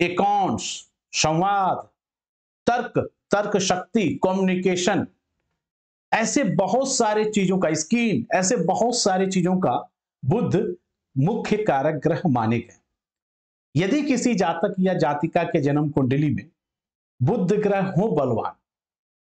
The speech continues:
तो वो सफलता का छू लेगा आसमान। लेकिन यदि बुध ग्रह आप पे हो जाए अशुभ प्रभाव देने में, तो आपको कई सारे जीवन में समस्याओं का सामना करना पड़ सकता है।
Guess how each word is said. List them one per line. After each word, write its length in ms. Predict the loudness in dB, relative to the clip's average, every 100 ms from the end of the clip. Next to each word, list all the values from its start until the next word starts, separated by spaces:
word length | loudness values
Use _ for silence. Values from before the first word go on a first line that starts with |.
| _ _ 0
तो 60 |
वो 420 | 2 0 -2 -6 -14 _ _
सफलता 560 | -4 -2 0 0 0 -2 0
का 140 | -2
छू 220 | 0 0
लेगा 300 | 2 2 0
आसमान। 440 | 0 -2 -6 -10 -12 _ _ _ _ _ _ _ _ _ _
लेकिन 680 | 0 0 0 0 0 0 -4 -14 _ _
यदि 340 | -2 0 0 0
बुध 360 | 0 0 2
ग्रह 340 | 2 0 0 -4 -4 -2
आप 300 | 0 -2 -10 -2
पे 100 | 0 0 -4 -14 _ _ -2
हो 180 | 0 2
जाए 360 | 2 0 -2 -2 -2
अशुभ 300 | 0 -2 0
प्रभाव 360 | 0 2 2
देने 220 | 0 -2
में, 140 | -4 -10 -10 -4
तो 60 | 0
आपको 340 | 0 0 -2 0
कई 220 | 0 2
सारे 400 | 0 0 0 0
जीवन 600 | -2 -4 _ -2 0 2
में 240 | 2 0 -2 -4
समस्याओं 560 | -2 0 0 0 0 0
का 80 | -2
सामना 400 | 0 0 2 0 0
करना 260 | 0 2 -2 -2
पड़ 100 | -2
सकता 340 | -2 -12 _
है। 60 | -20